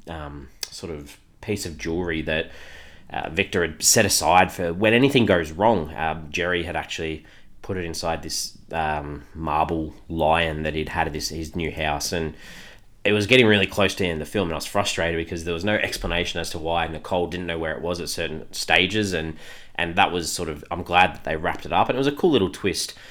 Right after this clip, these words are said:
Um, but I'm gonna lead into some things that I didn't like, and a bit of a follow-up at the end on, on that scene too. Um, and as I mentioned, there's, there's a lot of partying, there's a lot of sex, there's a lot of prostitutes, drugs. None of it seemed appealing. Um,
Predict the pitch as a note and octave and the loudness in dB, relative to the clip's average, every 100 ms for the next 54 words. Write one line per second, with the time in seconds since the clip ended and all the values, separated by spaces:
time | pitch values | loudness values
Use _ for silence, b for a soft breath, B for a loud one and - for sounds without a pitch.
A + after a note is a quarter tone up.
0 | B B F2 E2+ E2 A#2+ D#3+ F3 A2+ G2+ | B B 2 2 2 4 6 8 8 6
1 | G2 F#2+ F2+ E2+ E2+ D2+ F2 E2+ D#2+ D#2+ | 2 -4 -4 -2 -2 0 -2 0 0 0
2 | F2 D#2+ G2 F#2 F2 - E2+ D#2+ E2 D#2+ | 0 -2 -2 -2 -4 0 0 0 -4 -6
3 | D2+ D#2 D#2 D2 - D#2+ D2+ - D#2+ D2 | -6 -6 -6 -6 -6 -6 -4 -4 -4 -6
4 | - E2 D#2 C2+ D#2+ D#2 B B B B | -6 -4 -4 -2 -2 -4 B B B B
5 | C#3+ D3 C3 - - A#2 F#2 A2+ G#2 F#2 | 6 8 6 2 -2 -4 2 2 2 2
6 | G2 F#2 - F#2+ F2+ F2 E2+ E2+ F#2+ G2 | 0 0 0 4 4 4 -2 -6 -2 0
7 | - - F2 - F2 G#2 G2+ - F#2+ - | 0 -2 -2 -4 -2 0 0 -2 -4 -4
8 | - - E2 - - F2 F2+ E2 D#2 - | -10 -8 -6 -6 -4 0 0 0 -6 -10
9 | B B B A2 F3 F#3+ A#2+ G#2+ - - | B B B 2 4 2 2 2 0 -2
10 | F#2 F2 D#2+ E2+ F#2 F2+ | -2 -2 -4 -2 0 0